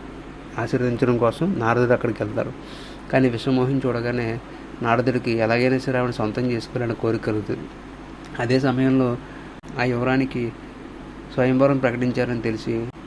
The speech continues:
నారదుడు ఎలాగైనా సరే ఆ స్వయంవరంలో పాల్గొని ఆవిడ సొంతం చేసుకోవాలనుకుంటాడు.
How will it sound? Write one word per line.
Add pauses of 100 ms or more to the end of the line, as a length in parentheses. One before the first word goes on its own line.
(120)
నారదుడు
ఎలాగైనా
సరే
ఆ
స్వయంవరంలో
పాల్గొని (480)
ఆవిడ
సొంతం
చేసుకోవాలనుకుంటాడు.